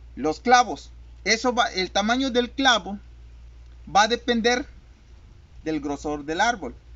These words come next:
Como en este caso, si ven el árbol, el grosor,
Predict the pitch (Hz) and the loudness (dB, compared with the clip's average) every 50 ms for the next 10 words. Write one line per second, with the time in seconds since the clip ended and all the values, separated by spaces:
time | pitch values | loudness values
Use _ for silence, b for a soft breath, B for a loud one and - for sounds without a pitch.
0 | b b b b b b b - - 180 170 175 180 185 202 214 202 - 226 220 | b b b b b b b -6 -4 -4 -2 -2 -2 -2 -2 -4 -6 -4 -6 -4
1 | - 247 247 247 233 226 190 160 - - - - - - - - - - - - | 0 2 4 4 2 0 -4 -10 -10 -16 -20 -20 -20 -20 -20 -20 -20 -20 -20 -20
2 | - - - - - - - - 214 214 214 226 233 226 226 220 220 226 226 233 | -20 -20 -20 -20 -20 -20 -12 -10 -6 -4 -2 -2 0 0 2 2 2 2 2 2
3 | 233 233 220 220 202 220 226 233 - 269 277 294 320 | 2 2 0 0 -2 -2 -2 -2 0 0 -2 -2 -4